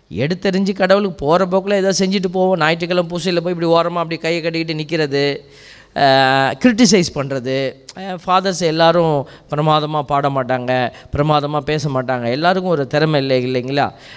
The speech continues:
அப்போ என்ன பண்றது? உடனே வெளியில வந்து நின்னுக்கிட்டு ஆசீர்வாதம் வாங்க போன இடத்துல ஆண்டவரை பத்தி இழிவா பேசுறது, குருக்களை இழிவா பேசுறது,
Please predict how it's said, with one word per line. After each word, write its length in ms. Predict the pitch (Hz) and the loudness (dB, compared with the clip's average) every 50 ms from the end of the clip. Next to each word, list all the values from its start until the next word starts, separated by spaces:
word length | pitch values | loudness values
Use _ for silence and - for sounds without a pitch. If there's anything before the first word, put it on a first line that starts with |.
| - - | -10 -4
அப்போ 240 | - 170 180 220 240 | -2 -2 2 2 2
என்ன 180 | 220 208 226 | 4 4 2
பண்றது? 360 | 220 190 190 180 175 185 175 180 | 2 0 0 2 2 2 4 4
உடனே 380 | 175 160 151 156 156 160 160 | 4 4 4 2 2 2 2
வெளியில 280 | 147 151 156 160 156 147 | 2 4 4 4 4 4
வந்து 200 | 143 143 143 143 | 4 4 2 0
நின்னுக்கிட்டு 580 | 143 143 143 143 139 147 147 151 175 185 214 | 0 0 0 0 0 0 2 2 2 2 2
ஆசீர்வாதம் 640 | - - 117 160 175 - 208 190 185 175 175 165 165 | 0 2 2 2 2 2 2 4 4 4 4 2 2
வாங்க 260 | 151 151 165 180 185 | 2 2 2 2 0
போன 260 | 165 160 165 156 151 147 | -2 -2 -2 0 0 0
இடத்துல 380 | 143 143 - 165 180 202 240 247 - - - - - | 0 -2 -2 -2 -2 -4 -4 -6 -8 -16 -20 -8 -2
ஆண்டவரை 480 | - 123 151 160 151 156 147 143 139 135 | 2 2 4 4 4 4 4 4 2 2
பத்தி 340 | 131 151 131 127 143 139 135 | 0 -2 -2 0 0 2 2
இழிவா 220 | 139 135 143 139 131 - | 4 4 4 4 4 4
பேசுறது, 440 | 131 127 - - 127 113 117 123 | 2 0 0 0 -2 0 0 0
குருக்களை 440 | 123 139 156 170 165 - 156 143 135 | 0 0 0 0 0 0 2 2 4
இழிவா 240 | 131 131 135 131 131 127 151 | 4 4 2 2 0 0 0
பேசுறது, 680 | 120 113 - - 117 113 113 117 120 127 127 117 - | -2 -2 -2 -2 -2 0 2 4 4 4 4 2 0